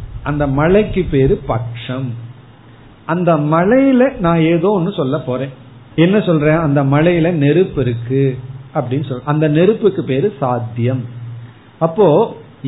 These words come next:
எந்த இடத்துல நான் ஒரு சாத்தியத்தை சொல்ல போறேனோ, அந்த இடத்துக்கு பேரு பக்ஷம். பக்ஷம்னா அந்த இடத்துல நான் என்னமோ ஒண்ணு கன்க்ளூஷன் கொடுக்க போறேன். மவுண்டன்ங்கிற ஒரு இடத்துல, ஸ்தானத்துல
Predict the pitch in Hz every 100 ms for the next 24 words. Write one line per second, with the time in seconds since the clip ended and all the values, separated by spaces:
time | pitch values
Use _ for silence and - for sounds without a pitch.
0 | 135 170 180 233 240 254 226 156 160 185
1 | 220 - 226 226 247 247 165 165 196 208
2 | 196 180 160 - 160 202 190 175 196 190
3 | 160 147 156 175 175 151 143 147 196 156
4 | 139 135 131 143 196 - 180 156 143 123
5 | 131 - 131 131 - - 120 117 - -
6 | - - - - 160 - 196 185 247 220
7 | 160 151 135 147 220 226 262 277 214 160
8 | 147 151 196 147 139 147 165 175 139 139
9 | 202 147 131 170 131 127 135 - - -
10 | - - - - 131 160 233 254 233 240
11 | 262 233 202 170 151 139 139 165 - 151
12 | 190 - - 143 156 190 180 165 151